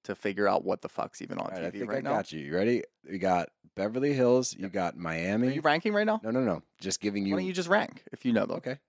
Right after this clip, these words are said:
Speaker 2: Um, I'm going number one for me right now.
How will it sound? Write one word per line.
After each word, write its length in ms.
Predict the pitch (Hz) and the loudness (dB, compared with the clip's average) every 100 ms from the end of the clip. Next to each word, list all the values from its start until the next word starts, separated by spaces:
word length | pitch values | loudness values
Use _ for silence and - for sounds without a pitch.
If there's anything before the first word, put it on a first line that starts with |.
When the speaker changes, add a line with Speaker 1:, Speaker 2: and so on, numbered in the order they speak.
| _ | _
Speaker 2:
Um, 680 | - 107 107 107 104 101 101 - - _ _ _ _ _ | 0 4 8 10 8 6 -2 -6 -20 _ _ _ _ _
I'm 200 | 101 135 | -2 2
going 360 | 147 156 151 127 | 6 6 8 8
number 360 | 123 135 147 | 8 6 4
one 380 | 143 98 107 123 | 4 4 2 2
for 180 | 127 104 | -2 -2
me 200 | 92 95 | 0 2
right 240 | 101 101 | 4 2
now. 380 | 80 85 82 104 | 2 -2 -4 -6